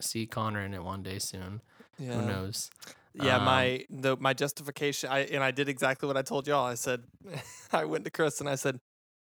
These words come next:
Speaker 2: "So, question, um, how early is it,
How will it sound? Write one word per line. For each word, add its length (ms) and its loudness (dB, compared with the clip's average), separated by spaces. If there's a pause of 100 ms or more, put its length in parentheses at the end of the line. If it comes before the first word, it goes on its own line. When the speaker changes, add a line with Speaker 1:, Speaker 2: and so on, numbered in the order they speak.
(180)
Speaker 2:
"So, 360 2
question, 540 -2
um, 340 0
how 460 -2
early 640 0
is 300 0
it, 300 0